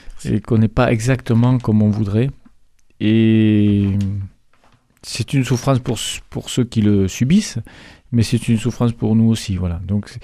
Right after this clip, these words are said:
c'est peut-être aussi une souffrance partagée. Et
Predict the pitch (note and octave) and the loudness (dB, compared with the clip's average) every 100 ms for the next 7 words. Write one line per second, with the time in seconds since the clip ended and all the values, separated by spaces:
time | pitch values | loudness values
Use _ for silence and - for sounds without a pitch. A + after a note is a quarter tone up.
0 | - - - - - - - - - B2 | -18 -18 -18 -18 -14 -10 -8 -8 -4 -2
1 | D3 C3+ C#3+ - B2 - C3+ C3 B2 - | -2 0 0 0 -2 0 0 0 0 -2
2 | A#2 - G#2 - G2+ G#2 A#2 A2+ F#2+ G2+ | -2 -2 -6 -2 -2 2 2 2 0 -2